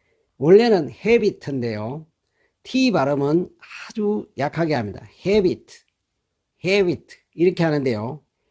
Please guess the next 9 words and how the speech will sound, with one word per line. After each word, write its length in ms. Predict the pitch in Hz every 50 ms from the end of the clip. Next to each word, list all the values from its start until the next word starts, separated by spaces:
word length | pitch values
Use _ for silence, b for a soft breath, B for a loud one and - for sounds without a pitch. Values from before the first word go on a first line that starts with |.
| _ _ _
복수가 560 | _ 170 214 208 - - 285 285 247 247 196 -
되면은 580 | 160 147 139 135 135 147 139 123 107 110 113 _ _ _ _ _ _ _ _ -
habits, 760 | 190 226 240 240 214 185 127 - _ - - - - - _ _ _ _ _ _ _ _ _ _ _ _ _ -
habits, 800 | 180 226 240 233 208 202 160 - _ - - - - - - _ _ _ _ _ _ _ _ _ _ _ _ _ -
habits 680 | 202 226 226 202 196 143 - - - - - - - _ _ _ - 139
이렇게 400 | 151 151 - - 170 175 175 170
하면 260 | 165 160 147 131 113
됩니다. 680 | 104 110 107 117 117 117 110 98 98 107 120 139 156 160 - _ _ _ _ _ _ _
그다음 560 | 156 180 202 208 190 170 143 113 101 -